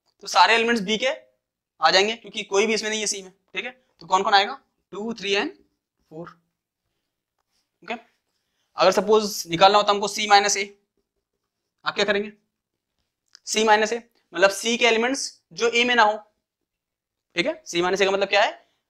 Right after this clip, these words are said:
वो एलिमेंट जो C में तो हो पर A में ना हो। तो C,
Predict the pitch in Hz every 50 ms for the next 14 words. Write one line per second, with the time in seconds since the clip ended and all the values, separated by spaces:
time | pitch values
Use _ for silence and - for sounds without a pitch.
0 | _ _ _ - 165 185 220 233 226 220 240 240 233 247 233 - 233 240 247 233
1 | 220 226 214 220 262 254 240 226 - 165 170 185 233 349 - _ _ _ - 214
2 | 214 214 214 - _ _ _ _ _ _ _ _ _ _ 175 175 - 226 226